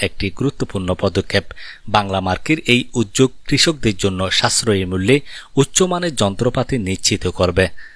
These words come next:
যা কৃষির উৎপাদনশীলতা বৃদ্ধিতে সহায়ক হবে। এটি দেশের অর্থনৈতিক উন্নয়নে গুরুত্বপূর্ণ ভূমিকা রাখবে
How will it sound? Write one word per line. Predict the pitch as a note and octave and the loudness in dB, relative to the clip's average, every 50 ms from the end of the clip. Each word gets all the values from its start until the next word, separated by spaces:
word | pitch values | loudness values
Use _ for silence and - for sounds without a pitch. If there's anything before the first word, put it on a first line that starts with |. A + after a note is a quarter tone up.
| - - | -14 -6
যা | G#2+ G2+ G2 F#2 F#2+ - - | 0 2 2 2 0 -2 0
কৃষির | - A#2+ A#2+ - - - B2 B2 - - | 2 2 4 4 4 2 2 0 -2 0
উৎপাদনশীলতা | B2+ A#2+ - - - D3+ D3+ - E3 D3+ - - A2+ G2+ F#2 - F#2+ | 0 0 0 2 2 0 2 2 0 0 2 4 4 2 2 2 0
বৃদ্ধিতে | E2+ F2+ G2+ G2+ G2+ A#2 - - G#2 F2+ - - - - - - - | -2 -2 -2 -2 -2 -2 0 2 2 2 0 -2 -6 -10 -12 -10 -4
সহায়ক | - - - C3 A2+ C#3 A#2 F2+ - - | 0 2 4 4 4 4 2 2 0 -2
হবে। | - F2+ F2 F#2 F2+ - - - - - - - - | -2 -2 0 0 -2 -4 -6 -12 -14 -18 -18 -4 -2
এটি | D3+ D#3+ - G3+ | -2 0 0 -2
দেশের | E3+ D#3+ E3 - - F#3+ F3+ | 0 2 2 2 2 2 0
অর্থনৈতিক | - - G#2 - - - F3 F3 F3 - F#3+ F3+ - C3 | 0 0 0 0 0 -2 -2 -2 0 0 0 0 0 0
উন্নয়নে | B2 B2 C3 C3 C3+ C#3+ D3+ D#3+ | -2 0 2 2 2 2 2 0
গুরুত্বপূর্ণ | C3+ G#2 G#2+ A#2 B2 - - C3 - - G#2 F#2 F2+ F2 | -2 0 2 0 2 0 -2 -6 -4 -4 -2 0 0 -2
ভূমিকা | E2 E2 G2+ G2+ G#2+ G#2 - - G2 | 0 2 0 2 2 0 0 0 0
রাখবে | F2+ F2+ F2 E2 D#2+ F#2 F2+ | 0 0 0 0 0 0 0